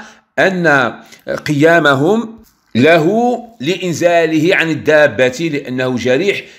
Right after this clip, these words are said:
لا للإجلال والتعظيم. وفي كلامه على كل حال، ف-، الكلام في سنده، آه، طويل على كل حال. ثم قال رحمه الله: "إن أمكن الذهول عنها عادة". هذا الإمام صاحب المراقي،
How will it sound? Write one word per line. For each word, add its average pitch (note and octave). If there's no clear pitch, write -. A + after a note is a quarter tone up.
لا C#3+
للإجلال C3+
والتعظيم. E2+
وفي G#3
كلامه F3+
على D3+
كل C3
حال، G2
ف-، -
الكلام C#3
في C#3
سنده، B2+
آه، A2
طويل A#2+
على G2
كل F2
حال. -
ثم A#3+
قال F#3
رحمه D#3
الله: G3+
"إن F#3
أمكن F3+
الذهول F#3
عنها G#3+
عادة". F3
هذا G#2+
الإمام C3
صاحب B2+
المراقي، C#3+